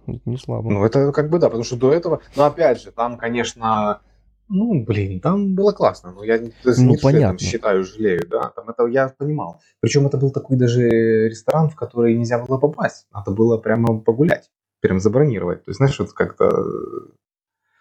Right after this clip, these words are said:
Speaker 2: да, и оказалось реально, оказалось, прям действительно оно стоит того, потому что, знаешь, в этих городах всегда так. Куча заведений, и почему-то в некоторых никого нет, а в некоторых вообще дофигища людей, и ты думаешь, наверное, не просто ли так это всё.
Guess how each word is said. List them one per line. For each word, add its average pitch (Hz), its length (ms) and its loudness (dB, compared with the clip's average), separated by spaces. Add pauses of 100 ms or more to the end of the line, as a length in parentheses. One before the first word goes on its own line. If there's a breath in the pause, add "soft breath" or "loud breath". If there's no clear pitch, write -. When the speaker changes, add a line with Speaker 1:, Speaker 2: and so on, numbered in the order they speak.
(500)
Speaker 2:
да, 92 300 2
и 101 80 2
оказалось 131 480 2
реально, 110 280 0
оказалось, 123 420 0
прям 113 220 -4
действительно 101 480 -6
оно 87 120 -14
стоит 95 360 0
того, 139 180 2
потому 147 260 0
что, 151 140 0
знаешь, 226 240 0
в 135 60 -2
этих 135 200 -2
городах 165 320 0
всегда 131 320 0
так. - 180 -20 (480)
Куча 196 320 0
заведений, 196 580 2
и 127 240 2
почему-то 135 440 0
в 110 80 -4
некоторых 120 460 0
никого 110 300 2
нет, 202 240 0
а 120 40 -2
в 110 80 -4
некоторых 123 440 0
вообще 117 320 2
дофигища 98 540 -8
людей, 120 380 2
и 107 60 -4
ты - 60 -20
думаешь, 101 460 -12 (220)
наверное, 123 520 4
не 120 100 -4
просто 113 320 2
ли 98 100 0
так 85 220 -2
это - 160 -10
всё. - 260 -8